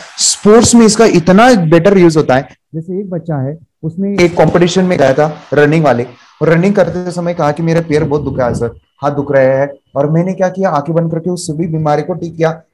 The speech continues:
और school में first आया running में। मेरे अभी तक हाथ पैर नहीं दुखते कभी भी, यानी एक pain killer की जो दवाई देते हो ना,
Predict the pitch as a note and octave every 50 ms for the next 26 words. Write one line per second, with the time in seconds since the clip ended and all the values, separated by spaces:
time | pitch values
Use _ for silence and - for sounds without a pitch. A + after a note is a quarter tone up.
0 | _ - D3 F3 G3 G3 - - G3 F#3+ F#3+ G3 F3+ - - D#3 D#3 D3 - -
1 | D3 C3+ C#3 C3+ A#2+ A2+ A2+ A2 G#2+ G2+ G2 G2+ - _ _ _ _ _ C3+ D3
2 | D3+ E3+ F3+ E3 D#3+ C#3+ D#3 F3+ F3 E3 F3+ F3+ - - C3+ D3 D3+ C#3+ - -
3 | D#3 D3+ D3 C#3+ C#3 C3 A#2+ - - A#2 G#2+ - A2 G#2 G#2 F#2+ F#2+ - _ _
4 | - _ _ C3 C#3+ D#3 F#3 A#3 A#3+ A#3 - _ - F3+ F3+ G3+ A3+ A#3 A3 -
5 | G3 F#3 F3+ F3 - G3 F3+ E3+ F3+ E3 D#3 C3+ C3+ D3 E3 D#3+ D#3+ - - D3+
6 | C#3+ B2+ C3 C#3